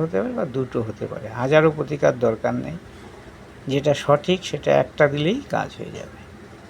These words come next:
আমার এই ভিডিওটা যদি ভালো লাগে, অবশ্যই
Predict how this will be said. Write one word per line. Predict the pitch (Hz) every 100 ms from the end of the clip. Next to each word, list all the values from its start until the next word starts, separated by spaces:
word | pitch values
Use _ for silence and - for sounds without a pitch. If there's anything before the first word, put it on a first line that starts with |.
| - - - - - -
আমার | 131 127
এই | 131 127
ভিডিওটা | 131 135 135 127
যদি | 127 127 127
ভালো | 113 123
লাগে, | 123 131 170 220 -
অবশ্যই | 127 127 123 147